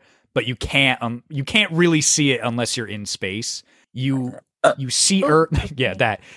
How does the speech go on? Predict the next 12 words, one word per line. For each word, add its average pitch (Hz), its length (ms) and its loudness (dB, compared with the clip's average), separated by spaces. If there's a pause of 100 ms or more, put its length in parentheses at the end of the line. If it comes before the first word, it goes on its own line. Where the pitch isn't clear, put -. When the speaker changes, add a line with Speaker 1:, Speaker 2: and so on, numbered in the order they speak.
Speaker 1:
You 139 140 -2
see 240 260 2
Earth 165 520 2 (420)
as 131 340 2 (100)
literally 143 460 4
just 127 300 -2
this 117 180 -2
blue 113 400 -2
ball 101 600 -2 (200)
floating 127 600 0
in 117 200 -6
this 98 240 -8